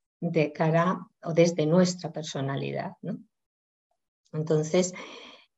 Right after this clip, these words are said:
todos los duelos que se hacen de un hermano en determinado momento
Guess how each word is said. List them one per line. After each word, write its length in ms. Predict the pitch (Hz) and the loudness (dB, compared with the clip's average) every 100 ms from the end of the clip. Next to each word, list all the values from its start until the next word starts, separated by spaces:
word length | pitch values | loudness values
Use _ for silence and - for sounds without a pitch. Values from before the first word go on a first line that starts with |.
| _ _ _ _ | _ _ _ _
todos 340 | 214 208 208 208 | 8 8 8 4
los 220 | 185 180 | 2 4
duelos 400 | 196 190 160 160 | 4 4 2 -2
que 120 | - | -8
se 200 | - 175 | -2 2
hacen 420 | 170 180 156 147 | 4 2 -6 -2
de 60 | 156 | 0
un 120 | 165 | 2
hermano 680 | 170 175 180 180 180 185 - _ _ _ - | 2 2 2 4 2 0 -6 _ _ _ -4
en 140 | 170 | 0
determinado 1040 | 160 160 160 156 156 160 160 160 160 160 160 | 2 2 2 0 2 2 4 4 4 4 2
momento 760 | 165 180 196 196 196 196 196 | 2 4 4 2 4 4 2